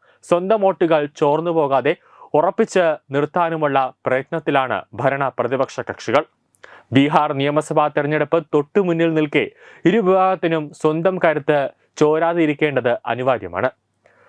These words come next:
പ്രിഫറൻസ് രീതിയിലാണ് വോട്ടെടുപ്പ് നടക്കുന്നത്. അതായത് ബാലറ്റ് പേപ്പർ സാധുവാക്കാൻ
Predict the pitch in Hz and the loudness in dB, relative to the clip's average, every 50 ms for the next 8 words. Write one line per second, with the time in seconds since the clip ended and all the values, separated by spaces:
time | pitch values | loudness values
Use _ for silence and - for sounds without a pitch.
0 | _ _ _ _ _ _ _ _ _ _ _ _ _ _ - 202 226 240 226 - | _ _ _ _ _ _ _ _ _ _ _ _ _ _ 0 2 2 2 2 2
1 | 240 226 247 240 226 - - - - _ - 160 180 175 156 190 180 170 151 139 | 2 2 2 0 -2 -6 -8 -10 -4 _ 2 2 4 4 2 4 4 2 2 0
2 | 135 147 151 - - 127 139 147 - 147 139 131 - 123 107 90 95 - 104 98 | -2 -6 -6 0 2 2 2 2 0 0 0 0 -2 -2 -2 -4 -2 -4 -2 0
3 | 98 107 - - _ 107 110 113 110 147 - - - 123 117 123 135 147 147 - | 0 0 0 0 _ 0 0 2 0 -2 -4 -2 0 0 0 0 0 -4 -6 -2
4 | - 151 147 143 - 170 185 - - - 139 135 143 143 165 156 151 151 143 - | -2 -2 0 0 -2 -4 -4 -4 -2 -2 0 0 0 0 2 2 2 2 2 0
5 | 151 165 | -2 -2